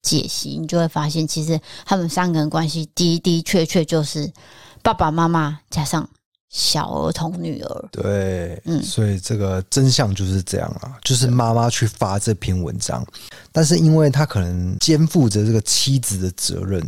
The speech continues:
Speaker 2: 所以她把她的丈夫变成了，转化成她的哥哥，这样她就不用去负担妻子的那种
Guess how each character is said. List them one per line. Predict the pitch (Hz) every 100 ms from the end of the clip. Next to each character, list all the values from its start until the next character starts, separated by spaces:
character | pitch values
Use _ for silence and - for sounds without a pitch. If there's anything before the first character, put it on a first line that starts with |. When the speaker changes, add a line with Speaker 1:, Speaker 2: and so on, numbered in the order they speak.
| -
Speaker 2:
所 | - 139
以 |
她 | 104 123 127
把 | - - - - -
她 | - 170
的 | 127
丈 | - 160 107
夫 | 113 113 113 - _
变 | 175 107
成 | - 92 87
了， | 87
转 | - 92
化 | 101 131
成 | - 87 87
她 | - 107
的 | 92
哥 | - 98 92
哥， | - 85 101 _ _ _
这 | 175
样 | 143
她 | 165
就 | 165
不 | - 117
用 | 143 135
去 | - 143
负 | - -
担 | 113 107 110
妻 | - - 98
子 | - 87
的 | 78
那 | 101
种 | 98 85